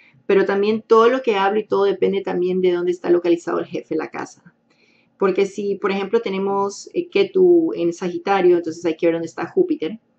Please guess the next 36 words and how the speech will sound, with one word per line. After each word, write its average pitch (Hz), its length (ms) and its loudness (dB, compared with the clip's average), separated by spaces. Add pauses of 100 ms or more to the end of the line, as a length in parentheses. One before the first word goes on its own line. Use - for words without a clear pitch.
que 170 80 -2
es 165 100 -4
el 175 80 -2
jefe 170 340 -4
de 190 60 2
la 185 160 0
casa, 147 340 -8
porque 170 320 -8
es 156 80 -14
Sagitario 165 540 -2
el 165 100 -4
que 156 120 -14
está 151 180 -14
ahí 151 260 -8 (440)
en 185 60 -4
la 175 60 2
novena 165 200 -2
casa. 160 200 -12
Entonces 190 200 -6
hay 180 120 -2
que 196 80 -2
ver 208 140 -2
cómo 214 140 0
está 202 220 -8
Júpiter, - 440 -10 (320)
si 196 140 -4
está 180 180 -2
exaltado 226 720 0
o 202 60 2
está 170 240 -4
debilitado. 160 560 -2
Entonces 220 360 -8
eso 226 220 0
también, 233 560 -2 (400)
eh, 185 640 4 (300)
te, 180 760 0